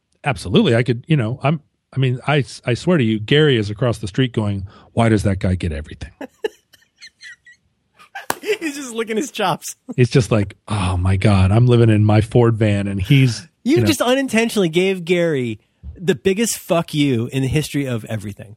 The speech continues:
Speaker 2: First of
Speaker 1: I
Speaker 2: all, he
Speaker 1: bet.
Speaker 2: does, he doesn't remember that you've met before.
Speaker 1: Right.
Speaker 2: He's living in a, he's living in a van, screaming about Obama on his phone and to his, to his lady in the middle of the night.
Speaker 1: Yeah.
Speaker 2: And then you pull up with, like, the sweetest <laughs> ride and you pull it into your yard.
Speaker 1: Yeah, that's right.
Speaker 2: What a fuck you. Poor Gary.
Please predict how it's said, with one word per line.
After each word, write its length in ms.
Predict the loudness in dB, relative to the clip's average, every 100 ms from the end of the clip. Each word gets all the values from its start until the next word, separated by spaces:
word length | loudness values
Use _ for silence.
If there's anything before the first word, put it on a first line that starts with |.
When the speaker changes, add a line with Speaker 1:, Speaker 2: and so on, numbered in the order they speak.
| _
Speaker 2:
First 180 | 0 2
of 60 |
Speaker 1:
I 40 | 4
Speaker 2:
all, 40 |
he 60 | 4
Speaker 1:
bet. 80 | 2
Speaker 2:
does, 100 | -2
he 80 | 0
doesn't 180 | 0
remember 360 | 0 0 0 -2
that 120 | -4
you've 120 | -4
met 180 | -4 -6
before. 420 | -12 -14 -14 -14 -16 -8
Speaker 1:
Right. 260 | -6 -6 -10 _ -4
Speaker 2:
He's 180 | -2 0
living 200 | 0 -2
in 80 |
a, 40 | -2
he's 200 | -2 -2
living 180 | -2 -2
in 80 |
a 40 | -2
van, 360 | -2 -2 -2 -4
screaming 320 | -4 -2 -2
about 160 | -2 -2
Obama 300 | -2 -2 -2
on 120 | -4
his 120 | -6
phone 280 | -2 -2 -2
and 100 | -4
to 80 | -4
his, 200 | -4 -6
to 80 | -6
his 140 | -4
lady 200 | -4 -4
in 80 | -4
the 60 |
middle 180 | -4 -6
of 60 | -8
the 80 | -10
night. 260 | -10 -12 -16 _
Speaker 1:
Yeah. 200 | -4 -4 -4 -6
Speaker 2:
And 100 | -4
then 120 | -2
you 180 | -4 -2
pull 240 | -2 -2
up 220 | -2 -4 -10 _ _ _
with, 180 | -8 -6
like, 120 | -6
the 60 | -6
sweetest 420 | -6 -2 -2 -2
<laughs> 20 |
ride 140 | -2 -2 -4 -6 -8 -4
and 80 | -2
you 100 | -2
pull 240 | 0 0 0
it 100 | -2
into 220 | -2 -4 -6 -12
your 300 | -4 -2 0
yard. 520 | 0 -2 -2 -6 -8 _ _
Speaker 1:
Yeah, 120 | -6
that's 260 | -4 -4 -4
right. 100 | 0
Speaker 2:
What 180 | 0 0
a 80 |
fuck 340 | -4 -4 -6 -4
you. 160 | -4
Poor 240 | -4 -4 -4
Gary. 560 | -4 -4 -2 -4 -6